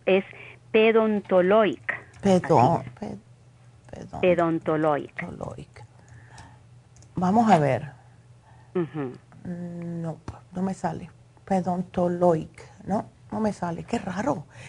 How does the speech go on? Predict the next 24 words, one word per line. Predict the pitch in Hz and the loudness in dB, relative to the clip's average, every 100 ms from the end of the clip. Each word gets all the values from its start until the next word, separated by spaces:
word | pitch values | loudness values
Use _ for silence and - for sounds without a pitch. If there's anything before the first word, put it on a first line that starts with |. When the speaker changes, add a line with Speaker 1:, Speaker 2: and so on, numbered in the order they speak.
| - | 0
Speaker 2:
¿Será | 190 185 | 4 4
que | 185 | 4
es | - | 6
tan | 247 214 | 8 8
nuevo? | 185 170 202 339 - | 8 6 6 4 6
<laughs> | 226 - - - - 320 - _ - - - - - - - - | 6 6 -2 -2 0 -6 -6 _ -20 -20 -14 -12 -14 -20 -20 -16
Speaker 1:
Bueno, | 156 165 160 160 185 190 | -12 -4 -2 -2 -2 -4
digo, | 196 339 440 330 | 0 0 2 2
ya | 247 233 | 2 4
ve | 240 | 2
que | 294 | 0
los | 247 202 180 | 0 -2 0
de | 196 | -2
estos | 208 254 208 | 0 -2 0
de | 170 156 | 2 2
radio | 160 196 214 220 185 | 4 4 4 4 2
y | 165 | 0
quimio, | - 208 214 220 220 | -2 -2 0 2 2
Speaker 2:
Ah, | 214 196 | 2 0
Speaker 1:
bueno, | 165 170 - 202 208 196 180 | -4 -6 -2 0 2 0 0
Speaker 2:
sí. | |
Speaker 1:
sacan | 180 185 196 190 180 170 - _ - _ - - - - - - 160 | -2 -4 -2 0 0 -2 -6 _ -20 _ -20 -20 -20 -20 -20 -20 -8
tantas | - 190 185 160 | -2 0 -2 -6
cosas, | - 170 160 160 | -2 -2 -2 -8